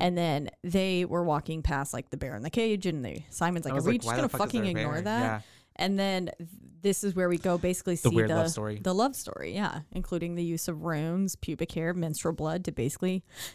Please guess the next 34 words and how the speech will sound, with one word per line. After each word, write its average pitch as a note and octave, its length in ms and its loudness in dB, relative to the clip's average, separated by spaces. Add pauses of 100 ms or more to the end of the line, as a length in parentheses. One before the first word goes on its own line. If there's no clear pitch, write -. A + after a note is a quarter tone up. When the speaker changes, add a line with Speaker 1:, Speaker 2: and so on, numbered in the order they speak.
Speaker 1:
hypnotize G3+ 680 4
a F#3 40 2
man F#3 440 2
and E3+ 160 -2
make E3+ 160 -4
him F3 100 -6
fall F#3 200 0
in F#3+ 60 -2
love A#3+ 160 0
with - 160 -2
you. - 200 -8 (200)
Speaker 2:
That's C3+ 180 -8
a C3 60 -12
lot. G#2+ 540 0
Speaker 1:
Yeah. D#3+ 420 0
Speaker 2:
That's C3+ 180 -2
a E3+ 60 0
whole D3 180 -2
process. A2+ 680 -6 (160)
Speaker 1:
It F3+ 60 0 (140)
is. - 140 -10
Speaker 2:
I C3 80 2
don't C3+ 180 2
think B2 140 -6
I'd A#2 100 -4
have A2+ 160 -6
the A2 120 -8
energy. G#2 420 -12 (600)
Speaker 1:
No. E3+ 360 2 (260)
Speaker 2:
No. B2+ 300 4 (240)
Speaker 1:
Yeah. D#3+ 120 -2
Speaker 2:
That's - 200 -4
too B2+ 60 -6
much. G2 320 -10